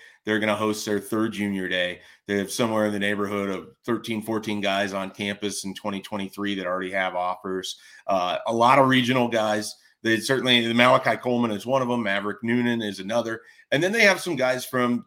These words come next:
the state of Missouri. Missouri has been unbelievably barren for Nebraska over the last four years. It's a state where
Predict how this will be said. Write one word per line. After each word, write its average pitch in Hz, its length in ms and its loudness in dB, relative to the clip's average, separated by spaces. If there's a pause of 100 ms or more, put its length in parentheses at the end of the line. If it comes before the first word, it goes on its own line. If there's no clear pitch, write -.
the 120 80 -4
state 123 300 0
of 120 100 0
Missouri. 95 540 -8
Missouri 147 480 2
has 131 200 0
been 117 480 -2 (920)
unbelievably 139 800 2 (160)
barren 101 420 -2
for 110 160 -4
Nebraska 101 540 0
over 101 240 -2
the 98 80 -2
last 92 340 -4
four 98 200 -4
years. 92 420 -4
It's 92 140 -12
a 101 40 -10
state 117 400 -6
where 98 440 -6